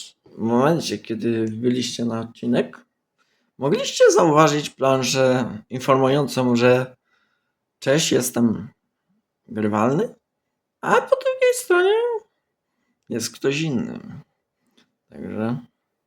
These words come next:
żeby nie było, tak się prezentuje obecne stanowisko, jeżeli chodzi o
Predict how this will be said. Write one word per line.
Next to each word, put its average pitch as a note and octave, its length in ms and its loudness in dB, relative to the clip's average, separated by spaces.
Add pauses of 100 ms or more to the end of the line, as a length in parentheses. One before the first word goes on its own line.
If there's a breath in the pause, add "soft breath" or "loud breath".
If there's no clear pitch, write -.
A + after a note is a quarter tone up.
(840)
żeby G#2+ 300 -8
nie G#2+ 140 -2
było, D3 360 2 (880 loud breath)
tak C3+ 140 0
się - 140 -6
prezentuje A#2+ 800 0
obecne B2 520 -6
stanowisko, A2+ 760 -8
jeżeli G#2+ 380 -6
chodzi A2+ 500 -4
o A2+ 260 -2